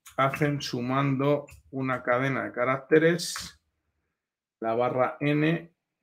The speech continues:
que igualmente en mi teclado actual no funciona, así que la copio y la pego.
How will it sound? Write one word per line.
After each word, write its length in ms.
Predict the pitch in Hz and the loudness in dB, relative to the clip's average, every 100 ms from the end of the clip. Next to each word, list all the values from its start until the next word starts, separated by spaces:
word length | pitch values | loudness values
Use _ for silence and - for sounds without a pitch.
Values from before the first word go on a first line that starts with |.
| _ _ | _ _
que 140 | 120 | -8
igualmente 880 | 110 107 120 123 127 131 123 117 107 - _ _ | -6 0 0 2 0 -2 -2 -6 -6 -14 _ _
en 140 | 123 123 | -10 -6
mi 100 | 117 | -4
teclado 680 | 113 110 120 123 120 - - | -4 0 2 4 0 -4 -12
actual 600 | 127 - 127 127 120 - _ | -12 -8 0 0 0 -6 _
no 260 | 143 120 - | -8 -8 -10
funciona, 640 | - 123 - 143 139 147 _ _ - - - - _ | -12 -10 -4 -2 -2 -6 _ _ -20 -20 -20 -20 _
así 240 | - - 120 | -12 -8 -2
que 80 | |
la 140 | 120 120 | -2 0
copio 260 | 135 139 | 0 2
y 40 | 139 | 2
la 140 | 107 | 0
pego. 200 | 113 101 | -4 -8